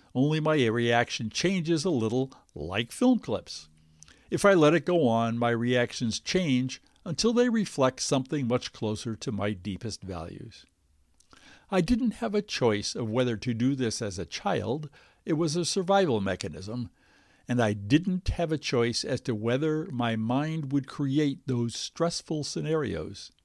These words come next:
My choice became to use them in a way that helps me be better able to live by my deepest values under stress. So those are three gifts you can give yourself.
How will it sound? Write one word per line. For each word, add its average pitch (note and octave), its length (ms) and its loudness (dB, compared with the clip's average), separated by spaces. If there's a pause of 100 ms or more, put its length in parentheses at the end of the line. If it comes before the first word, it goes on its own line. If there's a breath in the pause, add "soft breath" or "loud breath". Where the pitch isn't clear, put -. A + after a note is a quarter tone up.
(680 soft breath)
My F#3+ 260 6
choice B2+ 360 4
became A2 800 -2
to B2 140 -2
use E3 460 4
them A#2+ 340 0
in A#2+ 160 2
a G#2+ 60 2
way A2 460 2 (240 loud breath)
that A#2 120 0
helps - 480 2
me F#3 160 0
be C3+ 180 0
better C3 440 2
able D3 540 2
to B2 120 -4
live D#3+ 580 2
by B2 160 4
my A2+ 180 2
deepest D3 540 -4
values A2 500 -2
under F#2+ 240 -8
stress. - 600 -2 (1160 soft breath)
So G3 220 8
those F#3+ 480 8
are C3+ 180 0
three G#3+ 400 0
gifts B2+ 480 2
you D#3 220 2
can D3 200 -2
give A2+ 220 0
yourself. A2 680 -2